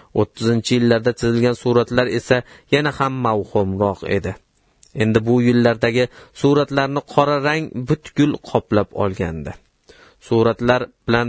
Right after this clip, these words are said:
birga sizning ko'nglingizga ham mavhum bir tuyg'u yopirilib kirardi. Chol suratlarni pala-parti chizgan bo'lsa kerak, deb o'ylagandim o'shanda.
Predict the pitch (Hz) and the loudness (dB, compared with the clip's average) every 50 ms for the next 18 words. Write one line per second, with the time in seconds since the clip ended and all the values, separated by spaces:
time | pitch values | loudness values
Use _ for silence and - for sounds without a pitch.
0 | 117 107 113 113 107 117 120 120 - - - - - - - 135 143 151 156 156 | -2 -2 -2 0 2 0 0 0 -4 -10 -20 -16 -6 0 0 2 2 2 2 0
1 | - - 147 143 147 147 143 139 139 135 139 147 143 - 147 143 143 139 143 143 | 0 0 0 2 2 0 2 0 0 0 0 0 0 0 -4 -4 -2 0 0 0
2 | 143 139 - - 160 156 156 147 135 135 139 - _ - - 120 117 110 110 117 | 0 -2 0 0 0 0 0 0 0 0 -2 -2 _ -2 0 0 2 2 2 2
3 | 123 120 104 113 104 98 - - 101 98 98 95 98 _ - - 107 98 90 87 | 2 2 2 2 0 0 0 0 0 0 0 0 -2 _ -4 -4 -2 -2 -2 -6
4 | 98 - - 92 - _ _ _ _ _ _ _ _ _ _ _ _ _ _ _ | -8 -10 -12 -16 -16 _ _ _ _ _ _ _ _ _ _ _ _ _ _ _
5 | - _ _ _ _ _ - - 113 113 113 117 - - - - - _ - - | -20 _ _ _ _ _ -4 -2 0 0 0 -2 -4 -8 -20 -20 -20 _ -2 0
6 | 123 123 123 120 117 120 120 120 120 123 131 127 - - 123 127 139 - - 117 | 2 4 2 2 0 0 -2 0 0 0 -4 -4 -2 -2 -2 -2 -2 -2 -2 -2
7 | 107 104 - - 120 - - - 113 101 - 120 120 120 120 117 110 113 110 107 | -2 -2 -2 -4 -4 -2 -2 -6 -6 -2 0 0 0 0 0 -2 0 0 0 0
8 | - - 143 - - 127 117 110 104 - - - 104 92 - - 104 107 101 101 | 0 -2 0 2 0 0 0 0 -2 -4 -2 -2 -2 -2 0 0 0 2 2 2
9 | 101 101 98 98 95 92 92 92 92 - - 87 85 80 82 | 0 0 0 -2 -2 -4 -6 -6 -6 -6 -8 -8 -8 -8 -10